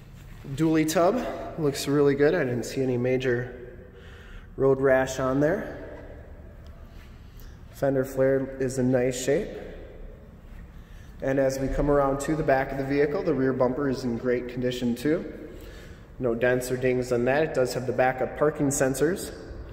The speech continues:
The tailgate is in really nice shape. Does have the backup camera, locking tailgate. Comes with a spray-in bed liner, fifth wheel bed rails,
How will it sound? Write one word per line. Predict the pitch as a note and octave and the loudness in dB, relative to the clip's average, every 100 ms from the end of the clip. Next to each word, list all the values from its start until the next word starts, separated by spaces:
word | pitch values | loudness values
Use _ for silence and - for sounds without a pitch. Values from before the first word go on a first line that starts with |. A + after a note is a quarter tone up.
| - - - - - - | -14 -14 -14 -16 -16 -4
The | B2 | -2
tailgate | - D#3+ F3 D#3+ E3 - - - - - - - - - | 6 6 8 6 6 2 -8 -10 -12 -12 -14 -14 -14 -6
is | C3+ B2 | -2 2
in | B2+ A#2+ | 2 4
really | B2+ B2+ | 6 6
nice | B2 B2 B2 | 6 4 2
shape. | C#3+ D3+ G#3 - - - - - | 4 4 2 -6 -10 -10 -10 0
Does | C#3 C3+ | 4 6
have | B2+ | 4
the | B2 | 6
backup | C#3+ D3+ D#3+ D#3 | 8 8 6 6
camera, | F3 D#3+ E3 E3+ - - - - | 6 8 6 4 2 2 4 6
locking | C#3 C#3+ E3 E3 | 8 8 6 4
tailgate. | D#3 E3+ D#3+ D#3+ E3 G#3+ - - - - - - - - | 4 4 6 6 4 2 -4 -8 -10 -12 -14 -18 -18 -2
Comes | - - | 4 6
with | D3+ C3+ | 6 4
a | A#2 | 4
spray-in | - - D3 D#3+ D#3 | 2 4 6 6 6
bed | C#3+ D3 | 4 6
liner, | D#3+ E3+ G#3 A3+ - - - - - - - - - - - - | 4 4 0 -2 -10 -12 -14 -16 -16 -16 -16 -16 -16 -14 -14 -14
fifth | - - D#3+ D#3+ | 0 2 4 6
wheel | D#3+ D#3 | 8 8
bed | D3+ D3 | 6 6
rails, | D3+ D3 F3 G#3+ - | 6 6 6 2 -4